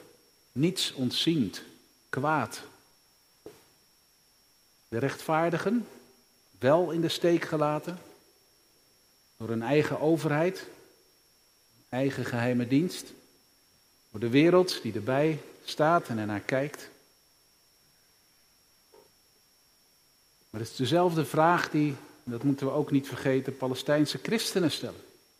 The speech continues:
Als er dood en verderf is. Ik heb een Palestijnse student die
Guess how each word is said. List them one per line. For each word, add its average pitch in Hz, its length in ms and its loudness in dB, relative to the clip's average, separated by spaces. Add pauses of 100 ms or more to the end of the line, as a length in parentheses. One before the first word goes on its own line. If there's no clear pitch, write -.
(2500)
Als - 180 -10
er 98 40 -10
dood 170 300 0
en 107 100 -10
verderf 151 460 0
is. - 280 -8
Ik - 60 -18
heb 98 100 -12
een 104 160 -10 (200)
Palestijnse 120 600 -2
student 135 540 0 (1400)
die 104 320 -8